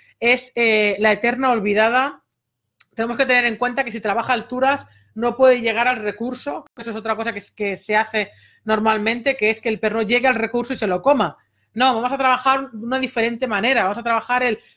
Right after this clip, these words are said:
cómo hacer que nuestro perro nos diga que está ahí, cómo nos tiene que indicar el que está ahí y cómo premiarlo después. ¿Cuál es el timing perfecto para premiarlo? ¿Vale? O sea, es, no penséis que esto es sencillo. Esto, esto no es nada sencillo.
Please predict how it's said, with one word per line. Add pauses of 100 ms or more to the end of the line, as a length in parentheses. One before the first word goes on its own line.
(100)
cómo
hacer
que
nuestro
perro
nos
diga
que
está
ahí, (340)
cómo
nos
tiene
que
indicar
el
que
está
ahí
y
cómo
premiarlo
después. (240)
¿Cuál
es
el
timing
perfecto
para
premiarlo? (360)
¿Vale?
O
sea,
es, (460)
no
penséis
que
esto
es
sencillo.
Esto,
esto
no
es
nada
sencillo.